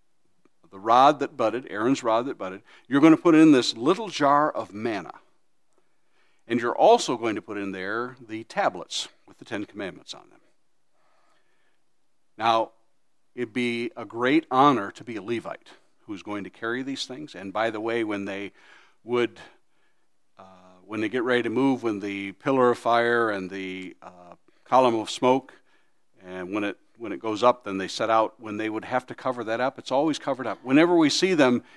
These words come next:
in the movies, they're carrying it, and it looks like you can see the mercy seat. No one got to see the mercy seat except for the high priest. And those that looked at it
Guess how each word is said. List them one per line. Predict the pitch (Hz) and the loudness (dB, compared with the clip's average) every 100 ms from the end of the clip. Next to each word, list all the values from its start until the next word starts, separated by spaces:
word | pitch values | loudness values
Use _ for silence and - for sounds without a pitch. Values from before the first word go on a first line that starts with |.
| - | -4
in | 135 | 2
the | 127 | 4
movies, | 135 147 175 185 - - _ - | 6 6 6 4 -8 -14 _ 2
they're | 151 | 2
carrying | 143 - 180 175 147 | 4 4 8 8 8
it, | 120 - | 4 -2
and | 127 | -2
it | 127 | 0
looks | 143 - | 0 0
like | 143 123 | 0 0
you | 139 | -2
can | 123 | -6
see | 107 147 | -4 -4
the | 117 | -2
mercy | 110 127 - | -2 -4 -4
seat. | 107 95 - _ _ _ _ _ _ | -8 -10 -14 _ _ _ _ _ _
No | 101 127 160 180 | 0 6 8 8
one | 127 98 90 90 _ _ | 6 -2 -10 -18 _ _
got | 113 104 | -8 -8
to | 113 | -8
see | - 110 | -10 -8
the | 98 | -8
mercy | 101 107 - | -8 -8 -10
seat | - 80 - _ _ _ _ _ _ _ | -12 -14 -18 _ _ _ _ _ _ _
except | 87 - - 110 - | _ -14 -6 -6 -6
for | _ 98 90 | _ -12 -12
the | 87 | -14
high | - 90 | -16 -16
priest. | - 87 58 - - _ _ _ | -16 -20 -16 -18 -18 _ _ _
And | 113 110 | -10 0
those | 123 139 143 117 | 4 4 2 0
that | 120 - | -4 -4
looked | 110 135 - 160 | -4 -4 -2 0
at | 151 | 0
it | 190 233 | -2 -8